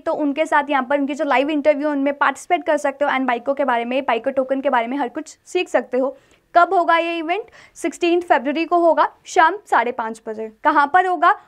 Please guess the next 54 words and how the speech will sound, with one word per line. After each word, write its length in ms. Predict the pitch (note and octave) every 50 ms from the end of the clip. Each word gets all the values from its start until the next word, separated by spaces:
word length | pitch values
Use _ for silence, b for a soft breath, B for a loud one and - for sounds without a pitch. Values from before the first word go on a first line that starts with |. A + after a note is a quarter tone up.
| B _
वजीरिक्स 440 | B3 D4 D#4 C4 E4 D#4+ E4+ E4 -
के 120 | - F4+
YouTube 340 | D#4 C4+ C#4+ C#4+ C4+ F#4 F4+
चैनल 320 | - - F4+ E4 D#4 D#4+ E4
पे 140 | D4+ F#4+ G4+
लिंक 280 | E4+ C4 C4 D4 D4 - B3+
मिल 160 | B3 A#3+ A3+
जाएगा। 380 | G#3+ A3 G#3+ G#3 G#3 - - - _ _ B B B B B B _ b b b b _ -
तो 60 | G4+
ये 200 | F#4+ F4+ F#4 G4
थे 100 | G4 A4+
सारे 280 | A4+ - G4 F4+ F#4 F#4
इवेंट्स 380 | - C#4+ C4+ C#4 E4+ F#4+ F#4 D4 A#3
जो 120 | D#4+ E4+
होने 400 | E4+ - C4 A#3+ A#3+ B3+ D4 D#4+
वाले 260 | F4 E4+ D#4 D4+ D4+ D#4
हैं 220 | E4 D#4+ E4+ F#4 A4 _ _ _ -
and 180 | - C#4+ D4+ D4+
यहाँ 140 | D4+ C#4 C4
पर 100 | C4+ C#4+
आप 80 | D4 A#3+
जल्दी 200 | A3+ C4+ C4 C#4+
से 120 | C#4+ D#4 D4+
जल्दी 200 | C#4 C#4 C4 C4
साइन 240 | B3+ E4+ E4 F4+ G4+
अप 80 | G#4+ -
कर 120 | G4 F#4
सकते 320 | F4+ - F4+ F4 F4 F4
हो। 220 | F4 D#4 F4 E4+ E4+ B B B B _
सबसे 240 | - E4 C#4+ - F4+
पहली 160 | E4+ E4+ E4
बात, 220 | D4+ D#4+ D#4 D#4 D#4
यहाँ 120 | D#4 C#4 A#3
पर 60 | D4+
साइन 220 | D4+ - D#4 C#4 C#4
अप 100 | C#4 C#4+
करना 200 | D#4 C#4+ C#4 C#4+
ज़रूरी 360 | C4+ D4+ B3+ C4+ C4+ C#4 E4
है 60 | F4+
क्योंकि 200 | D4+ F4+ D4 F#4
इलेवंथ 280 | F#4+ F#4 D#4+ D4+ D#4+ F4
फरवरी 380 | F4 - F4+ D4 B3 D4+ C#4+ D#4
को 80 | E4+
ये 100 | D#4+ E4+
स्टार्ट 300 | F4 - D#4+ C#4+ C#4+ C4+
हो 60 | D4+
गया 100 | D4 D4
था 100 | D4 E4
and 140 | D#4 D#4 D#4
सिर्फ 140 | F4+ E4+ E4
सिक्सटीन्थ 420 | - F4 E4 - - F4 F4 F#4+ F#4
फरवरी 340 | F#4 D4+ C#4 B3 D4 C4+ C4+
तक 180 | - D#4+ D#4 D#4+
है। 120 | E4 D4+